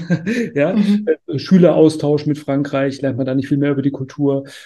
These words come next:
Speaker 1: oder, ähm, keine Ahnung, dass man Schulfahrten in andere Länder macht, um dort dann Kontakt mit anderen Kulturen zu haben.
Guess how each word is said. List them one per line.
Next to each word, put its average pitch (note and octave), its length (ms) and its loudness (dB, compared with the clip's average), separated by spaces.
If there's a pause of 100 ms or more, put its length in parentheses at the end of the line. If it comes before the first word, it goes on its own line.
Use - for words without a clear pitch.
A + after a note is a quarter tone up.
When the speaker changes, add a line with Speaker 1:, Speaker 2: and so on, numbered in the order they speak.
(200)
Speaker 1:
oder, B2+ 800 2
ähm, B2+ 680 -6
keine B2+ 240 -6
Ahnung, C3 320 -2
dass B2+ 180 -4
man B2+ 220 -2
Schulfahrten C#3 1080 -2
in C3+ 80 -4
andere C3+ 320 0
Länder C3+ 340 0
macht, C3 300 -6
um B2+ 140 -8
dort C#3 320 -2
dann C3 180 -2
Kontakt - 560 -10
mit C#3+ 220 -6
anderen C3+ 300 -4
Kulturen D3 440 -4
zu C#3+ 200 -6
haben. C3+ 340 -4